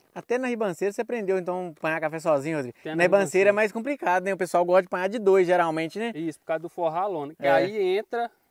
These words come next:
Speaker 2: a adaptação que eu fiz na lona.
Speaker 1: <laughs> O homem criou
Speaker 2: Eu
Speaker 1: um
Speaker 2: fiz a
Speaker 1: negócio ali,
Speaker 2: adaptação
Speaker 1: pessoal,
Speaker 2: na
Speaker 1: que
Speaker 2: lona.
Speaker 1: não mostrar pra vocês a adaptação da mente dele, hein?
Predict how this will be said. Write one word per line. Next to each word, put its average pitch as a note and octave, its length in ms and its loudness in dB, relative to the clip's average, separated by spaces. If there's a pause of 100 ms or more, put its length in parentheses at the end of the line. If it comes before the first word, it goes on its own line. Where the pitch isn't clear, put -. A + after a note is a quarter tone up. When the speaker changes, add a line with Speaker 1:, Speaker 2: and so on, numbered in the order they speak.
(100)
Speaker 2:
a D3+ 100 -12
adaptação E3 680 -4
que - 100 -14
eu G#3 80 -8
fiz F3+ 240 -18 (100)
na G3+ 120 -8
lona. A3 340 0
Speaker 1:
<laughs> B3+ 680 -6
O C4+ 180 4
homem A3+ 180 4
criou A3 240 6
Speaker 2:
Eu - 20 4
Speaker 1:
um - 20 4
Speaker 2:
fiz A3+ 80 8
a - 20 12
Speaker 1:
negócio G3+ 340 10
ali, G3+ 100 4
Speaker 2:
adaptação F#3 400 6
Speaker 1:
pessoal, F3 40 0
Speaker 2:
na E3 160 -4 (140)
Speaker 1:
que F3 60 2
Speaker 2:
lona. - 20 0
Speaker 1:
não F#3+ 180 8
mostrar G#3 420 10
pra G3 40 6
vocês F#3+ 180 0
a - 40 2
adaptação G3 720 4 (180)
da E3 220 6
mente G3+ 320 -2
dele, F3 320 4
hein? - 80 -8